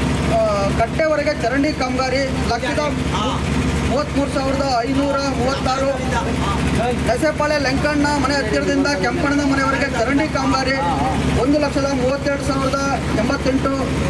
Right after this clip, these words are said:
ಉಡುವೆಗೆರೆ ಮಾಗಡಿ ಮುಖ್ಯ ರಸ್ತೆಯಿಂದ ಶಿವಲಿಂಗಯ್ಯನ ಮನೆಯವರೆಗೆ ಎರಡು ಕಡೆ ಸಿ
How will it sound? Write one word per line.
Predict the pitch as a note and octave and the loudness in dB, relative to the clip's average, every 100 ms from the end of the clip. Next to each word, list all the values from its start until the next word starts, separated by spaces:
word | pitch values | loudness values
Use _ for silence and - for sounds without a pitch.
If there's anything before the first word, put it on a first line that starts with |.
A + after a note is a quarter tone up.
| - A3 | 2 2
ಉಡುವೆಗೆರೆ | A#3+ D4+ D4 D4 | 2 2 2 0
ಮಾಗಡಿ | C4+ C4 D4 | 2 0 2
ಮುಖ್ಯ | C4 - C#4 | 2 2 0
ರಸ್ತೆಯಿಂದ | C4+ C#4 C4+ C4+ | 0 0 0 2
ಶಿವಲಿಂಗಯ್ಯನ | C#4 C4+ C#4+ D4+ C#4 C#4 C#4 | 2 2 2 4 2 2 2
ಮನೆಯವರೆಗೆ | C4+ B3 C4+ C4 C4 C4+ | 2 2 2 2 0 0
ಎರಡು | B3+ B3 D4 | 2 2 0
ಕಡೆ | - C#4 | 0 0
ಸಿ | C4+ | 0